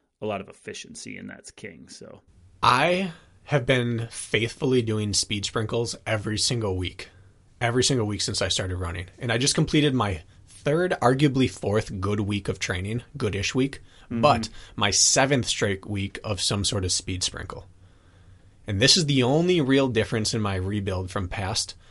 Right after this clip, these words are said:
Speaker 2: injuries and my running. Even if I'm not fast or I don't have great endurance right now, my day-to-day runs feel better in the moment. <laughs> They may destroy
Speaker 1: Sure.
Speaker 2: me more afterwards,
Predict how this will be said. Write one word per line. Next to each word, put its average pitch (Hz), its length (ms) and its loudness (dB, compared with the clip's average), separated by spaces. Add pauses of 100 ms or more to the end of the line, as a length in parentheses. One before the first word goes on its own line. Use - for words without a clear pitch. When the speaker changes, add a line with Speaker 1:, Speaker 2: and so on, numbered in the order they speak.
(400)
Speaker 2:
injuries 120 580 0 (100)
and 101 600 0
my 104 360 -2
running. 107 720 -2 (480)
Even 143 280 2
if 160 140 -4
I'm 120 120 -2
not 110 220 -4
fast - 640 -6
or 113 120 0
I 104 60 0
don't 107 140 0
have 101 140 -2
great 98 220 -6
endurance 92 420 -6
right 123 140 0
now, 131 240 -2 (380)
my 113 220 2
day-to-day 110 680 0
runs 90 600 -4
feel 117 420 0
better 101 520 -4 (360)
in 120 180 2
the 113 80 2
moment. 98 640 -4
<laughs> - 60 -20
They 98 140 6
may 135 140 8
destroy 135 340 4
Speaker 1:
Sure. 131 80 6
Speaker 2:
me 127 60 4
more 120 220 2
afterwards, 104 580 0